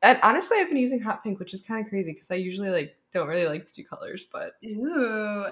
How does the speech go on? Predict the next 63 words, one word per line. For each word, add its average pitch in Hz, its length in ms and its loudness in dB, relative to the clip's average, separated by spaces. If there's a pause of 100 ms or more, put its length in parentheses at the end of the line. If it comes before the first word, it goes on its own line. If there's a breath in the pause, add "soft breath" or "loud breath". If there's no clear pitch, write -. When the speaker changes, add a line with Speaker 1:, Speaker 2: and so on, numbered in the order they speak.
(140)
Speaker 1:
I've 202 120 -4
Speaker 2:
See 196 160 0
Speaker 1:
been, 185 100 0
I 185 60 -2
feel 233 160 6
like 233 100 6
I've 226 160 6
been 233 80 2
getting 208 200 2
so 196 140 -10
stressed 185 320 -6
with - 60 -8
all 170 60 -2
these 180 100 -6
projects, 175 360 -6
so 185 60 -4
I'm 180 60 -4
like, 156 160 -6
"Okay, 175 320 -8 (300)
color 202 320 0
<laughs> - 40 -12
per 247 220 -4
project." - 460 -2
Speaker 2:
That's, - 20 -2
like, 294 160 4
the 285 120 2
one 233 200 2
thing 254 120 0
you 247 100 -4
can 254 140 -6
look 202 160 -6
forward 196 280 -4
to, 185 160 -6
I 185 100 -6
feel 262 200 -4
Speaker 1:
Yeah, 190 200 12
Speaker 2:
like. - 80 4
Speaker 1:
exactly. 196 680 0
<laughs> 220 160 -6
Speaker 2:
The 240 100 -8
color 220 280 -2
pen. 220 220 0
I 240 160 6
had 320 380 4
these 254 320 -2
gel 214 200 4
pens 262 300 0
that 254 80 -2
I 233 80 2
got 214 220 2
from 220 380 -4 (440 soft breath)
Walmart 226 680 4
for 214 460 4
last 202 260 0
semester, 214 440 -4
senior 277 280 -6
year 294 240 -2
in 269 80 -4
college, 226 380 2
and 220 100 -8
they 208 80 -6
kinda, 214 200 -4
like, 190 200 -6